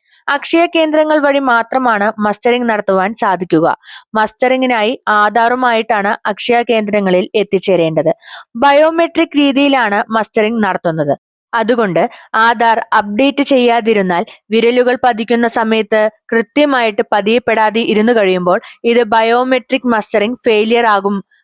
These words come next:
അതിനെ തുടർന്ന് നമ്മൾക്ക് ഫെയിലിയർ റിപ്പോർട്ട് ലഭിക്കുകയും ഈ റിപ്പോർട്ട് മുഖാന്തരം നമുക്കൊരു മെഡിക്കൽ സർട്ടിഫിക്കറ്റ്, ഒരു ലൈഫ് സർട്ടിഫിക്കറ്റ് ഹാജരാക്കി മസ്റ്ററിംഗ്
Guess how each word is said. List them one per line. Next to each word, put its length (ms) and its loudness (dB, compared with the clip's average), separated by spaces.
അതിനെ 340 0
തുടർന്ന് 380 0
നമ്മൾക്ക് 480 0
ഫെയിലിയർ 440 2
റിപ്പോർട്ട് 380 0
ലഭിക്കുകയും 520 0
ഈ 180 2
റിപ്പോർട്ട് 500 0
മുഖാന്തരം 460 0
നമുക്കൊരു 380 0
മെഡിക്കൽ 300 0
സർട്ടിഫിക്കറ്റ്, 680 -4
ഒരു 160 2
ലൈഫ് 260 -2
സർട്ടിഫിക്കറ്റ് 640 -4
ഹാജരാക്കി 640 -2
മസ്റ്ററിംഗ് 580 -2